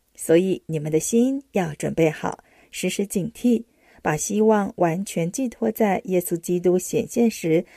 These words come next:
所要赐给你们的恩典上。要顺服上帝，不可让私欲支配你们，像从前你们愚昧无知的时候那样。那位呼召你们的上帝是圣洁的，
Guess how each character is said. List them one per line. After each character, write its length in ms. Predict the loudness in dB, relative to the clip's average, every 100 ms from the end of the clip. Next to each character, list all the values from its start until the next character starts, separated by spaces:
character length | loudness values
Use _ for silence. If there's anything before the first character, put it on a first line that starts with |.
| -18
所 180 | 0 2
要 180 | 4 0
赐 260 | -4 -4 0
给 280 | 0 0 -2
你 100 | -4
们 220 | -4 -4
的 220 | -2 -2 -2
恩 240 | -2 0 -2
典 240 | -4 -6 -4
上。 280 | -2 -2 -4 _ _ _ _ _ _
要 220 | 0 0
顺 200 | 2 0
服 160 | 0 -2
上 300 | 0 2 2
帝， 240 | 2 0 -2 _
不 100 | -4
可 200 | -2 -4
让 200 | -2 -2
私 240 | -4 -2 -2
欲 220 | -2 -2 -4 _
支 160 | -4 -4
配 280 | -4 -6 -4
你 120 | -4
们， 320 | -4 -4 -6 -8 _ _ -2
像 220 | 2 2
从 240 | 0 -4
前 340 | -4 -2 0 -2 -4
你 80 |
们 100 | -4 -4
愚 160 | -4 -2
昧 180 | -2
无 200 | 0 -2
知 200 | -2 -4
的 160 | -2 -2
时 200 | -2 -4
候 180 | -2 -2
那 200 | -2 -2
样。 280 | -2 -2 -6 _ _ _ _ _ -2
那 120 | 2
位 140 | 2
呼 180 | 2 0
召 300 | 2 0 0
你 160 | 0 -2
们 80 | 0
的 100 | -2
上 320 | 0 0 2
帝 220 | 0 -2
是 180 | -4 -8
圣 300 | -4 -2 -2
洁 240 | 2 2
的， 220 | 4 0